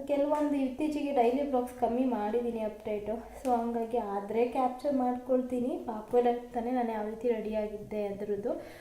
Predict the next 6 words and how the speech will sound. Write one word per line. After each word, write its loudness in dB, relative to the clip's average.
ಮೇಕ್ -2
ಓವರ್‌ದೆಲ್ಲ 0
ಏನಾದರೂ -4
ಇದ್ದರೆ. 0
ಹ್ಮ್, 0
ಇಲ್ಲ 6